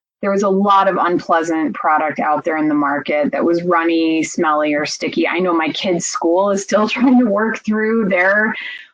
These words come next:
um, pandemic supply. And my daughter always says, "Mom, the alcohol-based hand rub at school smells terrible. I don't like to use it." So it's out there still.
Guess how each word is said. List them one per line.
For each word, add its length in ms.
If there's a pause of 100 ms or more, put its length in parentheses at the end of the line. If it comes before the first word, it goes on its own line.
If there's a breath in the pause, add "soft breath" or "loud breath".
(140)
um, 540
pandemic 580
supply. 800
And 100
my 160
daughter 720
always 340
says, 260
"Mom, 680
the 180 (100)
alcohol-based 680
hand 200
rub 200
at 100
school 340
smells 400
terrible. 640
I 120
don't 180
like 200
to 100
use 260
it." 240
So 180
it's 220
out 300
there 240
still. 520